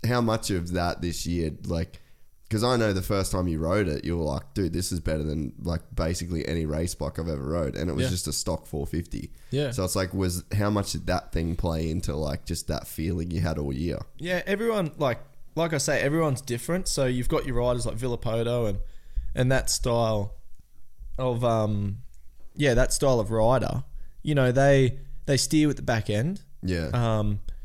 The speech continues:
Speaker 2: and that's more like a Japanese sort of bike. Um, you know, I've heard things, um,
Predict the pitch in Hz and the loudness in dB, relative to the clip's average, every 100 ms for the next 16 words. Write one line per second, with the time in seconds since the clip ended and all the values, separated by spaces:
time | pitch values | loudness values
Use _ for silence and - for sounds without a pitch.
0 | - - - - 131 131 156 - 165 165 | -6 -6 -10 -2 2 4 4 2 2 2
1 | 160 147 131 127 113 127 120 110 110 123 | 4 4 2 2 0 0 0 0 0 0
2 | - 127 113 110 104 156 196 - - - | 0 0 0 0 0 0 -4 -8 -6 -2
3 | 120 113 110 107 104 117 - 131 127 123 | 2 2 2 2 -2 -4 -2 0 4 2
4 | 113 - - 131 117 139 143 131 - 131 | 0 -6 -4 0 4 4 6 4 2 2
5 | 131 113 - - - - - - - 120 | 2 0 -2 -8 -18 -20 -20 -20 -4 0
6 | 113 113 110 110 110 | 2 2 0 -2 -6